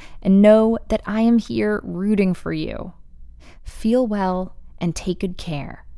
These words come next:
with BetterHelp. Welcome back to the Witch Wave. Today I'm speaking with Christy Johnson. So, Christy, we were talking about talismanic clothing.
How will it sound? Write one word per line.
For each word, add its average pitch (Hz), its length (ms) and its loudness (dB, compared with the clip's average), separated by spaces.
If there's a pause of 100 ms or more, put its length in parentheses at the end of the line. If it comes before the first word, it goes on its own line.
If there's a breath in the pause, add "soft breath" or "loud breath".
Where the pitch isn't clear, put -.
(140)
with - 300 -8
BetterHelp. - 720 -12 (680)
Welcome 185 360 4
back 160 220 2
to 170 100 -4
the 170 80 2
Witch 202 240 -4
Wave. 294 340 -2
Today 180 300 4
I'm 175 120 2
speaking 165 360 -2
with - 240 -8
Christy 202 480 -4
Johnson. 151 840 -4 (880 soft breath)
So, 240 140 4
Christy, 240 380 2
we 226 120 2
were 240 100 4
talking 359 420 -8
about 214 440 2
talismanic 165 960 -2
clothing. - 840 -8